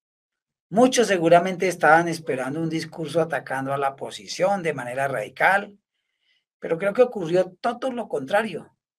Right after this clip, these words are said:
pues el mensaje del presidente se enfocó en ser un discurso moderado, tranquilo, en el que hace un llamado a la paz, a la paz total, a la conciliación, al respeto de los derechos,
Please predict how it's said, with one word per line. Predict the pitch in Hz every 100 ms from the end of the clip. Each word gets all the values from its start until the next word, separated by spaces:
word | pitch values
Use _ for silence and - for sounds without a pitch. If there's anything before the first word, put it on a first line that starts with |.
| _ _ -
pues | 123
el | 135
mensaje | 127 123 - 139 151
del | 165 156
presidente | 147 127 131 127 135
se | 156 147
enfocó | 123 113 - 127 143 - _ _ _ - _ -
en | 135
ser | 143 131
un | 135
discurso | 143 143 - 151 135 160 156 135 - -
moderado, | - 127 120 104 107 131 143 143 139 135 135
tranquilo, | 135 107 110 - 156 151 131 127 123 _ _ _ _ _ -
en | 147
el | 139
que | - 143
hace | 135 160
un | 151
llamado | 156 151 143 147 151 -
a | 127
la | - -
paz, | 120 127 127 - - _
a | -
la | 113 104
paz | 117 113
total, | - 135 123 151 - - _ _ 127
a |
la | 131 123
conciliación, | 123 113 - 113 110 98 139 147 151
al | 131 123
respeto | 117 110 - 135 135
de | 143
los | 123 117
derechos, | 107 120 175 170 - 127 110 _